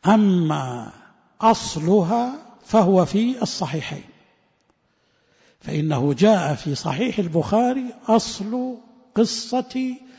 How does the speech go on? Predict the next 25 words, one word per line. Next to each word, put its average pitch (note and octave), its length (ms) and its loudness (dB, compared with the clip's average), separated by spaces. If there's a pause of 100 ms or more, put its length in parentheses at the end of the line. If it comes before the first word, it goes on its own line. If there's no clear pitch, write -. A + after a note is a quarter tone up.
(220)
وفد G3 340 2
نجران F#3 460 2
على F3 220 0
رسول E3+ 340 -2
الله F3 420 -4 (300)
صلى F3+ 320 0
الله E3 320 0
عليه D#3 280 -2
وآله D#3 260 -4
وسلم، A3+ 520 -4 (320)
ونزول E3+ 500 4
هذه D#3 400 -2
الآية، G#3+ 500 -2 (440)
وإرساله E3+ 680 0
صلى D3 300 -6
الله D3 300 -2
عليه D#3 200 -2
وآله D3 160 -2
وسلم C#3+ 540 -4
معهم G3 440 2 (600)
أبا F3+ 180 4
عبيدة D3+ 520 0
عامر D#3+ 440 0 (840)
ابن - 180 -4
الجراح. - 720 -16